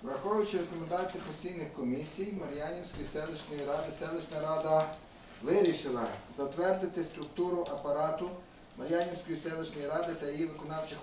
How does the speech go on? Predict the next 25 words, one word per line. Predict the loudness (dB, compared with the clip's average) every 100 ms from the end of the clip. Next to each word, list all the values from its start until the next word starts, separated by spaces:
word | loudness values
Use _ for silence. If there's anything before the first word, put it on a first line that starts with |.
| -4
органів | -2 -2 -4
нової | -4 -2
редакції, | -2 0 0 -2 -6 -8
що | -8
додаються. | -6 -4 -4 -4 -6 -6 -8 -12 -16 -18 -18 -18 -18 -18 -6
Друге. | 8 10 10 6
Ліквідувати | 0 -6 2 4 4 2
виконавчий | -2 -2 -2 -2 0
орган | 2 2 2 -2
Мар'янівської | -4 -2 -2 -4 -8 -8
селищної | -4 -2 -4 -6 -6
ради, | -2 0 0
сектор | -4 -4 -6 -6
соціального | -8 -8 -4 -2 -2 -4 -2
захисту | -2 -2 -6 -6
населення | -6 -4 -4 -4 -4
Мар'янівської | -4 -4 -4 -8 -4 -4
селищної | -2 -2 -4 -4 -4 -2
ради | -2
в | -4 -2
кількості | -4 -4 -8 -8
двох | -8 -8 -10 -14 -16 -16 -16 -16 -10
штатних | 0 0 0 -2 -4 -4
одиниць. | -4 2 2 4 2 0 -4 -6 -8 -14 -20 -20 -20 -20 -18 -20 -20 -18 -18 -18 -2
Четверте. | 2 4 8 8 8 4